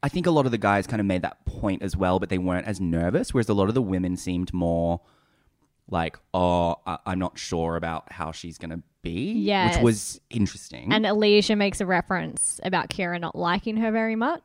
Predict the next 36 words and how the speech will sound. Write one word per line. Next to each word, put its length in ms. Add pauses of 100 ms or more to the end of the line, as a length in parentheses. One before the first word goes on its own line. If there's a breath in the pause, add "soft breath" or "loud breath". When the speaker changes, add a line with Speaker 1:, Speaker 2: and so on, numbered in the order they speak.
Speaker 1:
Yeah. 160 (580)
Speaker 2:
For 140
a 60
bit 300
of 200
background 420
on 140
that, 320 (160)
I 100
think 220
there 100
was 100
something 320
with 140
Alicia's 460
season 400
in 160
the, 180 (440 loud breath)
on 120
the 120
Honey 180
Badger 240
season 400
where 320
they 180
were 100
known 200
as 100
the 80
Mean 260
Girls, 320
obviously, 520
Kat, 240
Romy, 280
and 120
Alicia. 500